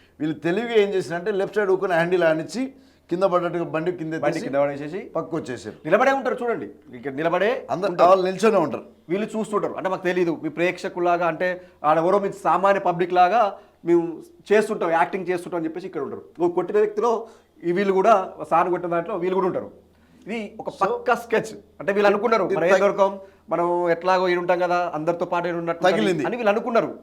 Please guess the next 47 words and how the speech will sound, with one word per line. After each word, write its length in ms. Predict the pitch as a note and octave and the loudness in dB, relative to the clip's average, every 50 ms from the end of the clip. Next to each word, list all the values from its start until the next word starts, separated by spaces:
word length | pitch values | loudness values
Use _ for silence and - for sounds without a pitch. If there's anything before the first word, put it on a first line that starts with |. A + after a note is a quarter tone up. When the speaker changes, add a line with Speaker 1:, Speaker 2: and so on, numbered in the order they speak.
| - | 0
Speaker 2:
కానీ 200 | C#3 C#3 C#3+ D#3 | 2 4 4 6
Speaker 1:
స్పాట్ 340 | D#3 F3+ G3 A3 G#3+ G3+ - | 6 6 6 6 4 2 2
తగిలిచ్చిరు, 540 | G3+ F#3+ G3+ G#3+ G#3+ G#3+ - - G3+ G#3 B3+ | 2 2 2 2 -2 -4 -2 -2 -2 2 4
అయిపోయింది 480 | A#3 G3+ G3+ G3 F3 G3+ F#3+ E3+ D3+ | 6 6 6 6 4 2 2 2 0
కదా 320 | D3 C#3+ D3 F#3 A#3+ C4+ - - - _ _ _ _ _ _ _ _ _ _ _ _ _ _ _ | -2 0 2 2 2 0 -2 -10 -20 _ _ _ _ _ _ _ _ _ _ _ _ _ _ _
మిగతాది. 360 | A#2+ A#2+ A#2+ - A2 G#2 F#2+ F2+ - - _ _ _ _ - - | -10 -10 -8 -6 -6 -8 -8 -8 -16 -20 _ _ _ _ -20 -20
Speaker 2:
స్కూటీ 320 | - - G3+ A3+ A3 - | -10 -6 -6 -4 -4 -4
ఇచ్చి 580 | A#3+ A#3 A3 G3+ G#3 - A#3+ A#3 A3+ A3+ A3+ - - - _ | -6 -6 -6 -8 -8 -6 -6 -6 -6 -6 -10 -16 -20 -20 _
యువతులను 380 | C#3+ C#3 D#3 G#3 G#3 A#3 A#3 A#3 | -8 -2 -2 2 2 2 2 2
పంపిన 400 | A#3 A3 G3 G3 A3 A3 A3 G3 | 4 4 2 4 4 2 2 2
దుండగులు, 420 | F#3 F#3 F#3 G3+ G3+ E3+ C#3 - - | 0 0 0 0 0 0 0 -4 -8
అంటే 140 | - D3 G3+ | 0 2 4
వాళ్ళ 140 | G3 F#3+ - | 4 4 2
స్కూటీ 200 | - G#3+ A3+ A#3+ | -4 -6 -6 -2
ఇచ్చి 80 | A3+ | 2
పంపించరు, 380 | A3+ G#3 G3+ G#3 G#3 G#3+ G3 D#3+ | 2 2 2 2 -2 -2 -4 -6
"మీరు 260 | - - - - D#3 | -6 -10 -12 -8 -8
ఇట్లా 140 | D#3+ E3 F3 | -2 -2 -2
గుద్దండి 320 | E3 E3 E3+ F#3+ G3 F#3+ | -2 0 0 0 2 2
అమ్మా, 160 | F#3+ F3+ G3 | 0 0 0
ఇట్లా 140 | G3 F3+ F#3 | -2 -2 -4
గుద్దిన 180 | E3+ E3 F3 F3+ | -4 -4 -6 -2
తర్వాత 160 | F#3 F#3 F#3+ | -2 -2 -2
మీరు 80 | F#3+ F3+ | -2 -4
ఇట్లా 140 | E3+ E3 | -4 -4
వస్తాం, 320 | D#3+ D#3 E3 F3+ A3 A3 - - - _ _ _ - | -6 -4 -4 -6 -6 -8 -12 -18 -20 _ _ _ -6
మీరు 120 | D3+ D3+ | -4 -4
ఏం 220 | D#3+ E3+ F#3 F#3+ F3+ | -2 -2 -2 0 2
కాదు, 440 | G3 F#3 F3+ F#3+ A#3 G#3 - - - - - | 4 4 4 2 -2 -6 -8 -12 -18 -8 -6
మీ 80 | D#3+ | -6
తర్వాత 260 | E3 E3+ F3 F3+ G3 G3 | -4 2 4 4 4 6
ఆయన 460 | G3+ F#3+ F#3+ F3+ F#3 F3 D#3+ D#3 - | 4 2 2 2 -2 -6 -6 -10 -8
శంకర్ని 500 | - - F3+ F3+ G#3 G3+ G3 F3+ E3 D#3+ - - _ - | -6 -6 -2 0 0 0 0 -4 -6 -10 -14 -20 _ -2
అరుచుకుంటాం" 320 | D3+ E3 - - G3 G#3 | -2 -2 -2 -2 2 2
అని 100 | G#3 F#3+ | 2 2
చెప్పేసి 260 | F#3 F3+ G3 F#3+ G3+ | 2 -2 -2 -6 -4
వీళ్ళు 160 | A#3 A3+ F#3+ - | -4 -6 -4 -4
పక్క 200 | F3+ E3+ - E3 | -4 -2 -2 -2
ప్లాన్డ్గా 840 | D3+ - - - _ F#3 F#3 G3 G#3+ A3 G#3+ A3 B3+ C4 G#3+ A3 | -2 -2 -16 -10 _ 2 4 6 6 6 4 2 2 2 2 2
స్కూటీ 320 | G#3+ - - A3 A3+ G3 | 2 -4 -8 -6 -4 -2
ఇచ్చారు. 220 | - - - D3+ - | -4 -4 -4 -10 -10
స్కూటీ 220 | - G#3 G#3 A#3 | -8 -8 -6 4
వాళ్ళ 160 | G#3+ F#3 F#3+ | 6 6 6
పేరు 180 | G#3 G#3+ G#3+ G#3 | 6 4 0 2
మీద 120 | G#3+ G#3+ | 2 2
లేదు, 120 | G#3 G#3 G3+ | 2 2 2
మళ్ళీ 200 | G3 F#3 D3 | 2 2 2